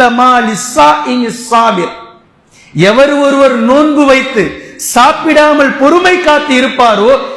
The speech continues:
இவரை போன்ற நன்மையே நன்றி செலுத்திக் கொண்டு அல்லாஹ்விற்கு சாப்பிடுவதற்கு அல்லாஹ் தஆலா கொடுத்து விடுகின்றான். இன்னும் நபி ஸல்லல்லாஹு அலைஹி வஸல்லம் அவர்கள் சொன்னார்கள், ஒரு முஃமினுடைய நிலை மிகவும் ஆச்சரியமானது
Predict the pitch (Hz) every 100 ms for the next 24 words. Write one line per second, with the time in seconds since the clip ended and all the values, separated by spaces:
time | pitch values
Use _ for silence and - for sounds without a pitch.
0 | - 185 247 320 339 339 262 302 277 269
1 | 220 254 349 349 277 214 208 - - -
2 | 147 175 226 277 320 269 320 320 - 320
3 | 466 370 339 294 294 269 254 233 226 202
4 | - - - 269 320 359 339 269 302 294
5 | 262 - 254 247 220 233 226 202 214 214
6 | 214 196 180 175 151 - - - - 180
7 | 262 339 359 359 320 320 302 294 285 277
8 | 262 254 247 226 240 220 214 208 247 220
9 | - - 208 240 254 233 240 254 269 269
10 | 214 196 135 - - 220 226 285 302 349
11 | 349 320 285 247 214 277 339 285 - -
12 | - - - 180 208 254 214 - 233 -
13 | - 254 240 214 214